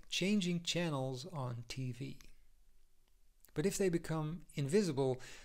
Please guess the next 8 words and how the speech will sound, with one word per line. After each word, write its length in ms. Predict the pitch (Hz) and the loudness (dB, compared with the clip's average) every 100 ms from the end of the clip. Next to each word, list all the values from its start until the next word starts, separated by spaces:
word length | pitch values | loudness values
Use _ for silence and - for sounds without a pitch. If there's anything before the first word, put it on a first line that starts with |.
| - | -12
those 300 | 135 170 165 | 2 4 4
around 340 | 147 160 202 175 | 4 4 2 2
them 340 | 147 135 151 - _ - - | 0 0 -6 -10 _ -20 -4
won't 240 | 143 143 | 0 2
see 240 | - - 151 | 2 0 0
them 140 | 202 | 0
anymore? 520 | 220 220 226 262 254 - - - - - - - - - | 0 0 0 -2 -4 -8 -20 -20 -20 -20 -18 -16 -14 -8
Yes. 480 | 120 147 180 - | -4 -2 -2 -8